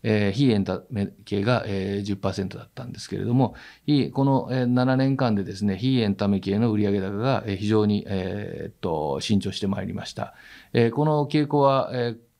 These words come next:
今後もまだ続いていくと、えー、考えておりまして、えー、非エンタメ系を、えー、さらに伸ばしていきたいと、もちろんエンタメ系は伸ばしつつも、非エンタメ系の伸ばす速度を、えー、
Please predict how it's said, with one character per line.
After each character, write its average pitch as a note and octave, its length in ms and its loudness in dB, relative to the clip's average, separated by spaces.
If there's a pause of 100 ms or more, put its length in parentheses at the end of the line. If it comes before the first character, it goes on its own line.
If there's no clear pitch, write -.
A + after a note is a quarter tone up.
今 B2+ 180 2
後 A#2+ 100 4
も A#2+ 180 2
ま A#2+ 120 2
だ G2 80 -4
続 A2 240 -4
い G#2 60 -2
て G#2+ 80 -2
い G#2 60 0
く - 60 -10
と、 F2+ 280 -4
え G2 80 -4
ー、 F#2+ 200 -2
考 G2 80 0
え F#2+ 60 -4
て - 80 -10
お - 60 -6
り D#2+ 60 -8
ま - 120 -10
し - 100 -10
て、 B2 220 0 (220)
え G#2 140 2
ー、 - 20 2
非 A2 180 2
エ G2+ 80 4
ン F#2+ 80 0
タ F#2+ 140 -2
メ G2 100 -2
系 G2 240 0
を、 C3+ 380 0
え D#2+ 500 -6
ー、 - 20 -14
さ B2+ 140 -2
ら G2+ 100 0
に G2+ 140 -10
伸 G#2 80 -10
ば F#2+ 120 -8
し - 60 -16
て - 120 -10
い A#1 40 -10
き - 60 -18
た - 140 -8
い A#2 80 -8
と、 - 420 -4
も C3+ 200 4
ち C#3 60 0
ろ D3 100 2
ん - 20 2
エ C3 40 4
ン B2 60 0
タ B2+ 100 2
メ A#2+ 120 4
系 C3 140 2
は C#3+ 120 2
伸 A2 100 2
ば G#2 120 2
し - 100 -10
つ - 120 -18
つ A2+ 100 -8
も、 D3 220 0 (120)
非 B2+ 200 4
エ A2+ 60 2
ン G#2+ 100 -2
タ G#2+ 100 0
メ G#2+ 140 0
系 G#2+ 200 -2
の C#3 200 4
伸 A2+ 100 4
ば G#2 120 0
す - 60 -8
速 G#2 200 -6
度 C#3 200 2
を、 C#2 80 -4
え F#2+ 160 -6
ー、 - 80 -16